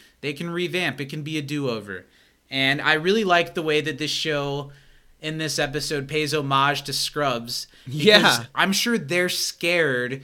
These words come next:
Speaker 1: that them kind of rebooting their own show is gonna be like when Scrubs did that.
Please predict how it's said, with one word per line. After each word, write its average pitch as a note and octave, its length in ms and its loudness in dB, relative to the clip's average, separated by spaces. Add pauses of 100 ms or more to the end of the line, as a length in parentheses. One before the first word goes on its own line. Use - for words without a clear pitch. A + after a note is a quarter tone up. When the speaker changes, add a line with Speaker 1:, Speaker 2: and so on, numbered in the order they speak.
(220)
Speaker 1:
that C#3 240 -4
them D#3+ 300 -2
kind D#3+ 320 -2
of C3+ 140 -6
rebooting C#3+ 640 -4
their C3 180 0
own C3+ 180 -2
show C3+ 380 -2
is A#2+ 240 -4
gonna C#3 260 -2
be C3 220 -6
like A#2+ 280 -2
when A#2+ 280 -4
Scrubs A#2 540 -6
did G2 280 -10
that. F#2 420 -10